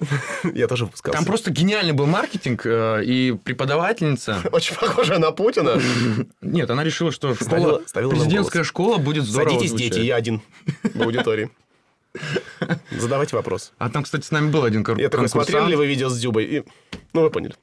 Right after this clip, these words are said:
Speaker 2: У нас был как раз один, э, кто учился там, и он думал на полном серьёзе, что будет кто-то приходить из Госдумы среди вот, э, президентского пула и раз-, раздавать
Speaker 1: Ну,
Speaker 2: там
Speaker 1: понятно,
Speaker 2: мастер-классы.
Speaker 1: понятно. Обычный
Speaker 2: Короче, мне их
Speaker 1: маркетинг.
Speaker 2: жалко было, да.
Speaker 1: Ну, короче, ты, ты целый
Speaker 2: Через
Speaker 1: месяц
Speaker 2: маркетинг, э, ой, тьфу ты, какой через маркетинг? Э, окончил курс этой школы, это было
Speaker 1: Мгм.
Speaker 2: уже давно, лет пять назад.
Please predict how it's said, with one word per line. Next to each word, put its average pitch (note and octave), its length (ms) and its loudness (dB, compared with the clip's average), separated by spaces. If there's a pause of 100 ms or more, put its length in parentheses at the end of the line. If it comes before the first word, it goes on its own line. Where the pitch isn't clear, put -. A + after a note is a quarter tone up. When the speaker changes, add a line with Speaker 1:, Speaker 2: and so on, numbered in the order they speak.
Speaker 2:
У D3 100 0
нас D#3 180 0
был F3+ 180 4
как D#3 160 0
раз D3 200 -2
один, C#3 360 0
э, B2 160 0
кто C#3+ 400 0
учился E3+ 540 0
там, A2 320 -2
и B2 240 0
он C#3+ 220 2
думал D#3+ 240 2
на D3 80 0
полном E3 240 0
серьёзе, E3 320 0
что - 160 -4
будет C3+ 160 0
кто-то C3 240 -4
приходить B2+ 400 -2
из G#2 100 -4
Госдумы A2 420 0
среди A2+ 280 -4
вот, G#2 240 -2
э, G2+ 160 -2
президентского C3 580 0
пула B3 380 2
и F3 240 4
раз-, D#3+ 260 2
раздавать C#3 300 2
Speaker 1:
Ну, F#3+ 140 2
Speaker 2:
там - 80 0
Speaker 1:
понятно, B3 320 4
Speaker 2:
мастер-классы. - 80 2
Speaker 1:
понятно. C#3+ 440 2
Обычный C3+ 120 0
Speaker 2:
Короче, F3+ 160 2
мне E3+ 80 2
их E3 40 4
Speaker 1:
маркетинг. F#3 320 4
Speaker 2:
жалко D3+ 300 0
было, B2 260 2
да. G#2+ 320 -2
Speaker 1:
Ну, E3 100 2
короче, B3 280 2
ты, G#3 240 2
ты F#3+ 420 0
целый E3+ 240 0
Speaker 2:
Через G#3 220 4
Speaker 1:
месяц F3 120 4
Speaker 2:
маркетинг, D#3+ 600 0
э, C#3+ 160 0
ой, C3 260 0
тьфу - 300 -4
ты, - 140 -12
какой - 200 -6
через G#2 240 -4
маркетинг? G2 580 -4
Э, F#2+ 480 -2
окончил F#3+ 440 -2
курс D3 320 -2
этой C3+ 180 -2
школы, B2 400 0
это A2+ 240 -2
было C3 160 2
Speaker 1:
Мгм. A#2 100 2
Speaker 2:
уже G#2+ 120 -2
давно, A#2+ 340 -2
лет G#2+ 220 -2
пять G#2 260 -4
назад. F#2 400 -4